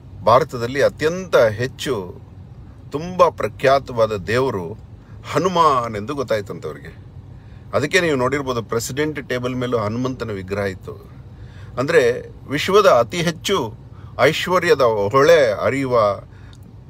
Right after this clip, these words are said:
popular ದೇವರು ಯಾರಾದ್ರೂ ಇದ್ರೆ ಅದು ಹನುಮಂತ ಅಂತ prove ಆಯ್ತು. ಇವಾಗ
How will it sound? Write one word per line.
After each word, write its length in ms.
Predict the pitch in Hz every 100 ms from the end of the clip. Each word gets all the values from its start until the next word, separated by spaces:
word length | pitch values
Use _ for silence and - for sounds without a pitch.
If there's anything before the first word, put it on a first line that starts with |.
| -
popular 580 | 123 135 180 175 151 117
ದೇವರು 260 | 127 127
ಯಾರಾದ್ರೂ 360 | 113 113 120 113
ಇದ್ರೆ 180 | 104 120
ಅದು 160 | 98
ಹನುಮಂತ 520 | 92 98 113 123 117
ಅಂತ 300 | 104 90 85 - 95 87 - - - - - -
prove 260 | 139 143 120
ಆಯ್ತು. 320 | - - - - - - - - - - - - - - - - - - - - - -
ಇವಾಗ 480 | - 143 165 185 139